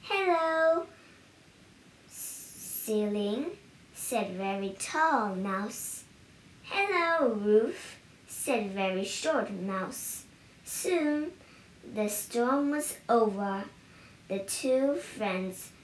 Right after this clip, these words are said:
ran to the window. Very tall mouse held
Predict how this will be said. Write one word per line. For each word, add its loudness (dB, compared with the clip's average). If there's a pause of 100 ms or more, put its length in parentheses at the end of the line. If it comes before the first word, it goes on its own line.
ran 4
to -6
the 0
window. 2 (320)
Very 2
tall 2
mouse 0 (160)
held 2